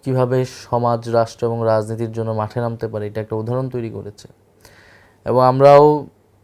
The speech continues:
চীনে, চীন কীভাবে তাদের তরুণদেরকে কাজে লাগাচ্ছে, সেটা আমরাও বুঝতে চাই। ফলে দুই দেশের তরুণদের মধ্যে সেই সম্পর্ক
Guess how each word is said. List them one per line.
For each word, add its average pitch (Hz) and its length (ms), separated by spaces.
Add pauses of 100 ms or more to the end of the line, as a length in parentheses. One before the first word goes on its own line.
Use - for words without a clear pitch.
(640)
চীনে, 143 480
চীন 139 520 (180)
কীভাবে 131 340
তাদের 127 200
তরুণদেরকে 127 540
কাজে 120 240
লাগাচ্ছে, 120 320
সেটা 120 260
আমরাও 120 220
বুঝতে 113 300
চাই। 117 340 (920)
ফলে 113 140
দুই 123 200
দেশের 123 240
তরুণদের 131 380
মধ্যে 131 260
সেই 127 220
সম্পর্ক 120 720